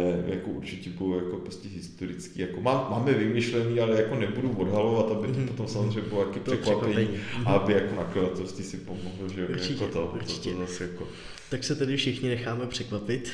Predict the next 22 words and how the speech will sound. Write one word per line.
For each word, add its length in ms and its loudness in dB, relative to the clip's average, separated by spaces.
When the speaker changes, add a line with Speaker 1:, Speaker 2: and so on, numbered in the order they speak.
Speaker 2:
a 260 0
necháme 440 -2
se 160 -2
i 40 0
překvapit 540 -4
naším 300 -2
dalším 360 -2
podcastem, 640 -4
protože 460 -4
tohle 260 -2
je 40 0
konec 380 -2
našeho 300 -2
dnešního 400 -2
povídání. 640 -4
Tak 260 -4
já 120 0
ti 240 -4
velmi 360 -2
děkuji 360 -4
za 120 0
rozhovor. 500 -4